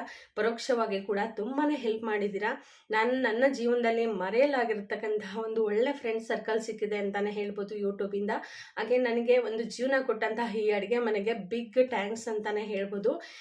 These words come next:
ಯಾಕೆಂದ್ರೆ ಮನೇಲಿ ಇದ್ಕೊಂಡು ಸಂಸಾರ ನಡೆಸ್ಕೊಂಡು ಮತ್ತೆ ಮಕ್ಕಳನ್ನ ನೋಡ್ಕೊಂಡು, ಮಕ್ಕಳ ಜವಾಬ್ದಾರಿ, ಹಾಗೆ ಹಸ್ಬೆಂಡು ಎಲ್ಲಿ ಹೋಗ್ತಾರೆ, ಎಲ್ಲಿ ಬರ್ತಾರೆ, ಅವರು ಬರೋ ಟೈಮಿಂಗ್ಸು ಎಲ್ಲಾನು ನೋಡ್ಕೊಂಡು, ನನಗೆ ಎಷ್ಟೋ ಸರಿ ರೆಸಿಪಿಗಳನ್ನ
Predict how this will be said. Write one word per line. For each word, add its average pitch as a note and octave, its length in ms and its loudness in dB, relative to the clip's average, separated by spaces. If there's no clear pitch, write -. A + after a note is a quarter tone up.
ಯಾಕೆಂದ್ರೆ B3 920 4
ಮನೇಲಿ G#3+ 380 2
ಇದ್ಕೊಂಡು A3+ 520 0
ಸಂಸಾರ A3 600 -4
ನಡೆಸ್ಕೊಂಡು G#3 920 -2
ಮತ್ತೆ G#3 260 -2
ಮಕ್ಕಳನ್ನ A3 540 -2
ನೋಡ್ಕೊಂಡು, G#3+ 540 0
ಮಕ್ಕಳ G#3 280 -4
ಜವಾಬ್ದಾರಿ, G#3+ 880 -2
ಹಾಗೆ G#3+ 200 -2
ಹಸ್ಬೆಂಡು G#3+ 640 0
ಎಲ್ಲಿ G#3+ 260 2
ಹೋಗ್ತಾರೆ, G#3+ 460 0
ಎಲ್ಲಿ G3+ 180 0
ಬರ್ತಾರೆ, G#3 400 0
ಅವರು G#3 320 4
ಬರೋ G#3 280 0
ಟೈಮಿಂಗ್ಸು G#3+ 640 0
ಎಲ್ಲಾನು C#4 400 2
ನೋಡ್ಕೊಂಡು, A#3+ 500 2
ನನಗೆ B3+ 280 4
ಎಷ್ಟೋ D#4+ 260 0
ಸರಿ B3+ 320 2
ರೆಸಿಪಿಗಳನ್ನ A#3 640 0